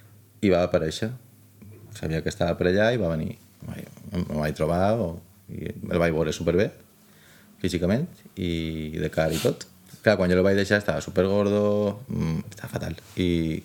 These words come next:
quan me el vaig trobar allà en el baluart, en el Mecalaire, el vaig trobar inclús més jove. Eh, estava superbé. Eh, vaig estar content de veure'l. I allà ja vàrem tornar, em, a tenir com més comunicació i fins que va arribar el dia que, que m'ha dit de ver-,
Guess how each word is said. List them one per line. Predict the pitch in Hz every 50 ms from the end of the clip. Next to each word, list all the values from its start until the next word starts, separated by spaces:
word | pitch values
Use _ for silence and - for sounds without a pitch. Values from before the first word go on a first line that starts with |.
| - - -
quan | 82 78 82
me | 85 87 87 85
el | 85 85
vaig | 85 85
trobar | 92 92 92 92
allà | 92 92
en | 90 90
el | 87
baluart, | 90 90 92 92 90 87 90
en | 87
el | 90 87
Mecalaire, | 90 90 85 90 87 92 107 120
el | 95 85
vaig | 82 85 85 - - -
trobar | - 90 82 85 90 110 120 107
inclús | 101 95 95 90 85 76
més | 90 87 80 -
jove. | 90 90 98 98 - - - - - - - - - - -
Eh, | - 87
estava | 87 - 87 87
superbé. | - 92 90 87 87 92 - - - - - - - - - - - - -
Eh, | - - 87 87
vaig | 95 92 85
estar | 82 - 80
content | 76 80 78 82 78
de | 78
veure'l. | 78 76 76 78 90 - - - - - - - - - - - - - - - - _ _ _ _ _ _ _
I | - 104 95 92 90 87
allà | 87 90 90 92
ja | 101 110 117
vàrem | - - 104 98 95 98 101 107
tornar, | 104 104 95 98 95 92 90 -
em, | 101 101 92 90 90 87 85 85 80 82 - - - - - - - - - - - - - -
a | - 80
tenir | 82 95 90 95 92
com | 98 92
més | 92 95 85
comunicació | - 90 90 92 95 - 113 107 - 135 139 139 135 131 131 131 135
i | 127 110 98 92 87 87 87 87 82 85 85 - - - - - - -
fins | - 95 85 -
que | 95 87
va | 87 85
arribar | 85 90 87 90 90 90 90 90
el | 90 85
dia | 92 90 90 87
que, | 92 92 87
que | 98
m'ha | 98 95 92 90
dit | 92 92 92
de | 90 90 90
ver-, | 87 92 90 87 90